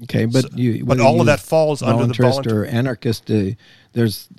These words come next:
Speaker 1: uh, you have the same issue with regard to the word anarchist.
Speaker 2: Which is?
Speaker 1: Anarcho-capitalist or anarcho-communist.
Speaker 2: That's why I'm saying there's a hyphen there. It's to differentiate.
Speaker 1: Well, do, well, okay.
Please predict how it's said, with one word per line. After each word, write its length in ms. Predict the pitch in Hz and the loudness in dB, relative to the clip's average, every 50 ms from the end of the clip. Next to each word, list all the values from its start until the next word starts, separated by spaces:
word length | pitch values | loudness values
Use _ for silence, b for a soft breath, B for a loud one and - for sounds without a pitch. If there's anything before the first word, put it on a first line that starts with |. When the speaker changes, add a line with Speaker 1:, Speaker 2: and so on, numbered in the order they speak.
| - | -16
Speaker 1:
uh, 360 | - - - - 135 131 117 - | -14 -14 -14 -10 -8 -6 -6 -4
you 180 | - 113 113 113 | 0 2 2 4
have 140 | 117 104 | 2 2
the 80 | 101 95 | 0 -4
same 400 | - - 143 139 131 113 95 - | -2 0 2 4 4 4 2 0
issue 540 | 90 127 151 - - - 101 - - - 110 _ - | 2 0 0 0 0 -4 -4 -6 -6 -8 -12 _ -8
with 180 | 107 98 - | -8 -8 -6
regard 380 | - 104 92 95 90 87 76 - | -6 -6 -4 -4 -4 -6 -6 -6
to 160 | - 101 98 | -6 -4 -4
the 100 | 87 92 | -4 -2
word 340 | 95 98 95 95 87 - - - | 0 0 2 0 0 -4 -8 -8
anarchist. 640 | - - 104 101 92 - - 113 - - - - _ _ _ _ _ _ _ _ _ _ _ _ _ | -4 -4 -2 -2 -4 -6 -8 -14 -14 -14 -18 -20 _ _ _ _ _ _ _ _ _ _ _ _ _
Speaker 2:
Which 180 | - 113 104 - | -10 -8 -8 -6
is? 260 | 107 120 - - - _ _ _ _ _ _ _ _ _ _ - | -6 -8 -8 -12 -18 _ _ _ _ _ _ _ _ _ _ -2
Speaker 1:
Anarcho-capitalist 880 | 104 101 95 92 - 110 - - 104 104 104 - 143 123 113 - - 107 | -2 0 0 -2 -4 -4 -2 0 -2 -2 -2 -2 -2 -2 -2 -2 -4 -4
or 40 | |
anarcho-communist. 1120 | 107 107 107 107 107 107 - - 110 101 90 - 139 131 131 120 92 82 - - - - - _ - | -2 -2 -2 -2 -2 -4 -4 -6 -8 -6 -6 -4 -2 -2 -2 -2 -4 -4 -6 -10 -14 -20 -18 _ -8
Speaker 2:
That's 160 | 165 147 - | -6 -4 -4
why 60 | 180 | -4
I'm 60 | 160 | -4
saying 200 | - - 160 165 | -4 -4 -4 -4
there's 160 | 165 170 160 160 | -4 -4 -4 -4
a 60 | 156 | -4
hyphen 340 | 143 196 208 - - 139 120 | -4 -6 -6 -6 -8 -10 -10
there. 220 | 98 85 85 _ _ _ _ - | -10 -14 -18 _ _ _ _ -16
It's 160 | - - - | -10 -10 -8
to 100 | - 156 | -6 -6
differentiate. 760 | 120 117 156 - - 156 165 196 220 - - - 92 - - _ _ _ _ _ _ _ _ _ - | -6 -6 -8 -8 -6 -6 -6 -6 -6 -8 -12 -16 -18 -20 -20 _ _ _ _ _ _ _ _ _ -6
Speaker 1:
Well, 160 | 156 180 151 | -4 -4 -2
do, 300 | 147 196 196 196 - - _ | 0 0 0 0 -2 -6 _
well, 220 | - 120 - - - 147 | -10 -8 -6 -4 -2 -2
okay. 280 | 160 - 135 131 123 | -2 0 0 -2 -2